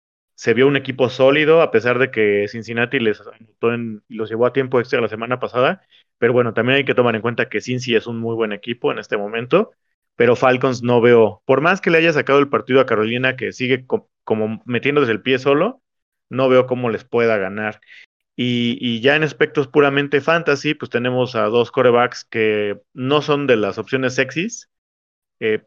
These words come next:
pero quizá alguien los podría contemplar. ¿Cómo ves a Matt Ryan y Garoppolo, Raúl?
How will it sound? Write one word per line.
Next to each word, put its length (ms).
pero 400
quizá 260
alguien 180
los 100
podría 340
contemplar. 760
¿Cómo 200
ves 240
a 280
Matt 200
Ryan 300
y 40
Garoppolo, 760
Raúl? 240